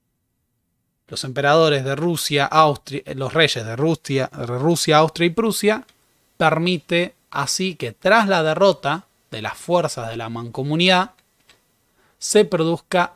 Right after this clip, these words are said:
el primer reparto de Polonia. En mil setecientos setenta y dos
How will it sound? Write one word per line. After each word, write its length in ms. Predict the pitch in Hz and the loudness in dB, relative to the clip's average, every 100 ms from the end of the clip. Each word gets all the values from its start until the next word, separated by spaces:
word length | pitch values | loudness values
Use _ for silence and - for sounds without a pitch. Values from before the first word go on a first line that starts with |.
| - | 0
el 280 | 170 180 190 | 2 4 0
primer 640 | - 160 143 151 165 185 214 _ | -8 -6 -2 2 2 0 -8 _
reparto 920 | - - 147 - - 175 165 - 185 220 _ _ - | -4 -2 -2 -2 2 2 0 -8 -10 -10 _ _ -16
de 360 | 127 143 214 _ _ _ _ | -6 -6 -6 _ _ _ _
Polonia. 540 | - 101 - - - _ _ _ _ _ _ _ _ _ _ _ _ _ - - _ - | -8 -8 -10 -18 -20 _ _ _ _ _ _ _ _ _ _ _ _ _ -20 -20 _ -16
En 260 | 110 110 139 | -14 -6 2
mil 280 | 196 156 | 2 2
setecientos 1040 | - - 117 117 104 - 185 143 110 110 - | -2 -10 -10 -10 -8 0 0 0 -6 -12 -12
setenta 920 | - 117 - 170 175 170 - - 165 | -12 -12 -6 -4 -4 -6 -8 -4 -2
y 120 | 160 | -2
dos 540 | 160 240 254 - - | -2 -2 -2 -8 -14